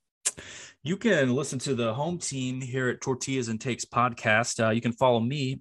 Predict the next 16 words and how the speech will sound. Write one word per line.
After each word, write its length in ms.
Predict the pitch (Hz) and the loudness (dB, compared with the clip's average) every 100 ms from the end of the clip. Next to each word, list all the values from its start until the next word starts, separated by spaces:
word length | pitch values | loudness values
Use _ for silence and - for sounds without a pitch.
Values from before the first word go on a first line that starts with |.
| - | -4
at 160 | 95 | -4
Jeremy 320 | 101 120 117 107 | 2 4 4 2
Dane 380 | 110 123 113 | 0 0 0
because 240 | 131 - 107 | -4 -4 -2
I 60 | |
don't 60 | 107 | -2
wanna 120 | 101 | -4
put 140 | 90 87 | -6 -4
my 100 | 95 | -4
name 220 | 98 98 | -4 -4
on 160 | 98 | -4
there 280 | 101 110 117 - | -2 -2 -4 -4
for 180 | - - | -2 0
obvious 400 | 90 92 92 - | -2 -4 -8 -8
reasons. 480 | 101 110 127 - - | -8 -8 -8 -10 -4
Uh, 600 | 107 101 98 92 92 98 | 2 4 4 2 0 -2